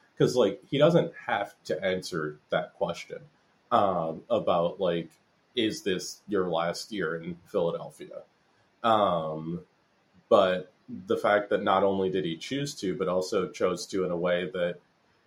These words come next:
it ki-, just insinuates that everything is on the team, which, I mean, is likely true, but also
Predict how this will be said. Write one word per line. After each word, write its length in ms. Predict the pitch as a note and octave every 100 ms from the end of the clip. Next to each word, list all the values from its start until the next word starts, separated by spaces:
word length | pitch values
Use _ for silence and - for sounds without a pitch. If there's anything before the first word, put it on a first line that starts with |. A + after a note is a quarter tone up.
| _ -
it 140 | B2+ - _ _ -
ki-, 280 | A#2+ A#2
just 360 | - B2+ - - - -
insinuates 1160 | A#2 G#2+ - - A2 G#2+ G2+ G2 F#2+ B2 -
that 300 | A2+ F#2+ F#2 -
everything 640 | G#2+ F#2+ G2+ G2 F#2 F#2 F#2+
is 680 | F#2+ F#2 F#2+ G2 F#2+ - - _ _ _ _ _ _
on 240 | C3+ A2 G2
the 80 |
team, 600 | F#2 A2 F#2 G#2+ C#3+ D#3+ - _ _ _
which, 800 | G#2 G2 G#2 F#2+ - - - - _ _ _ _ _ B2
I 40 |
mean, 200 | B2 G2+
is 260 | B2+ C#3 - _ _ _ _ _ _ _ _ _ _ C#3 B2
likely 500 | B2+ F#3 A#3 D#3+ A2
true, 680 | - - F#2 F2+ F#2+ C#3+ D2+ _ -
but 260 | C#3+ C#3 -
also 800 | A2 A2 - G#2 F#2+ F#2 F#2